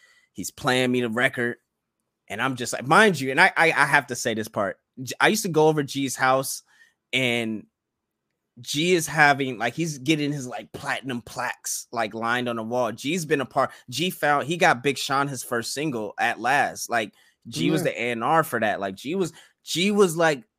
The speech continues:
Speaker 1: a heavy mainstay. So he has all these plaques, and I used to go over there just feeling super inspired, but also feeling like I'm not doing enough.
Speaker 2: Right.
Speaker 1: And then he started playing me Kanye chopped up beats.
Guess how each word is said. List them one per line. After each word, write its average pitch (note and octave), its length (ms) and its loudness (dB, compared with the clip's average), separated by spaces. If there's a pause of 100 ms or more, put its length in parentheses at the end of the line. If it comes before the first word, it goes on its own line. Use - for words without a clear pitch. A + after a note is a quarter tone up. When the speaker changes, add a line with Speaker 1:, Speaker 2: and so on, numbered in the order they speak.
(100)
Speaker 1:
a C3 120 -4
heavy E3 480 -2
mainstay. C#3 840 0
So C3 160 -4
he D3+ 80 -2
has E3 160 -2
all D3+ 140 -2
these B2 180 -10
plaques, F3 360 -2
and B2+ 40 -4
I C3 40 -4
used D3 120 -6
to C3+ 80 -10
go C#3 200 -2
over D3 120 -2
there B2 160 -4
just A#2 220 -14
feeling A#2+ 260 -6
super E3 420 -6
inspired, B2+ 760 0 (260)
but G#2 160 -2
also B2+ 280 0
feeling B2+ 320 -4
like A#2 280 -6
I'm A2+ 120 -6
not A2 280 -6
doing G#2 280 -6
enough. B1+ 280 -20 (760)
Speaker 2:
Right. C#3 100 -8
Speaker 1:
And A#2+ 320 0 (300)
then D#3 220 2
he E3+ 80 0
started B2+ 260 0
playing B2+ 320 0
me A#2+ 160 -2 (100)
Kanye D#3 760 0
chopped C3 480 -4
up - 260 -2
beats. - 480 -12